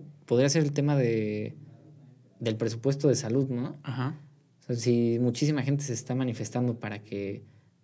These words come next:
Speaker 1: eh, se apoye, por ejemplo, a los niños con cáncer, con sus medicamentos,
Speaker 2: Claro.
Speaker 1: pero también,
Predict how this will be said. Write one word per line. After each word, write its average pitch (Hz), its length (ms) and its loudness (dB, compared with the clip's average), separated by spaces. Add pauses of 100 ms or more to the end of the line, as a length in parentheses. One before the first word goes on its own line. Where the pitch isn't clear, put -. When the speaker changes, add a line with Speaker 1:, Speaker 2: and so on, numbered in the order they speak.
(260)
Speaker 1:
eh, 104 320 -6
se - 120 -2
apoye, 123 280 4
por 110 140 -4
ejemplo, 113 280 -4
a 110 60 -2
los 104 360 -4
niños 120 200 -2
con 107 200 -8
cáncer, 107 400 -8 (220)
con 104 160 -10
sus 107 200 -8
medicamentos, 110 800 -6 (240)
Speaker 2:
Claro. 123 160 2
Speaker 1:
pero 107 100 0
también, 123 600 0